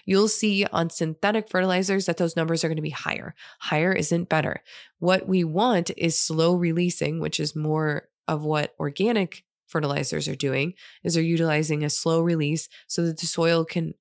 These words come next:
intake it and the plants can intake it over time. Where if we have higher numbers of those things, we can burn our plants. It's a more, like, rapid release. So those things can't be as ingested into the soil and taken in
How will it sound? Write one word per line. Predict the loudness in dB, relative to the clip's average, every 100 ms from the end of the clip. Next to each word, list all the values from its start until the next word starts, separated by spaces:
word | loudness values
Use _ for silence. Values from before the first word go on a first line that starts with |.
| _ _ 2
intake | 4 4 2 -2 0
it | -2 -2
and | -8
the |
plants | -6 0 0 -2 -2
can | -2
intake | 0 -2 -4 -2
it | -6 -2
over | 0 2 0
time. | 0 -2 -2 -6 -20 -20 -20 _ -2
Where | 2 2
if | 2 0
we |
have | 0 0
higher | -4 -2 0 2 2
numbers | 0 0 -2 -2
of | -2
those | -2 -4
things, | -4 -6 -6
we |
can | -10 -6
burn | 0 2
our | 2
plants. | 0 0 0 -2 -8 -16 -20 -20 -2
It's | 0 0 -2 -4 -2
a | 0 0
more, | 0 -2 -2 -2
like, | -2 -4 -6 -6
rapid | -4 -2 -2
release. | 0 2 2 2 -2 -10 -14
So | -4 0
those | 0 0
things | 0 0 0
can't | -4 -6 -2 0 -2 -6 -4
be | -2 0 -2
as | -2 -2 -2 -4 -8 -12 _ _ _ _ -4
ingested | -2 0 0 -2 -2
into | -4 -4
the | -4
soil | -2 0 0 0
and | -2 -4
taken | -2 -2 0
in | 0 0 -2